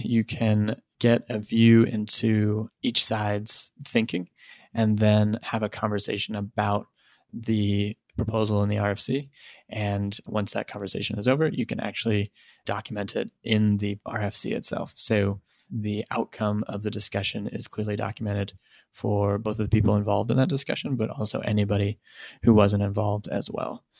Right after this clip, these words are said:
And that's really important for us because of time zones. There's people who work in California and France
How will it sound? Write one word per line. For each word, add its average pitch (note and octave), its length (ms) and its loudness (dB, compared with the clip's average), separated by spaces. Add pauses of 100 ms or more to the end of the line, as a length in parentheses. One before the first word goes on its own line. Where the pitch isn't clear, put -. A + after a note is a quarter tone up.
(220)
And A#2 100 2
that's A#2 240 4
really A#2+ 300 12
important A2 680 4 (180)
for - 220 -4
us A2 300 0
because A2 500 -4
of G#2 480 0
time G#2 300 -4
zones. - 420 -4 (460)
There's G#2+ 180 -2
people G#2+ 640 2
who G#2+ 400 2 (600)
work G#2+ 260 -2
in G#2 300 -2
California C3 800 -2 (120)
and G2+ 360 -8 (260)
France A#2 640 4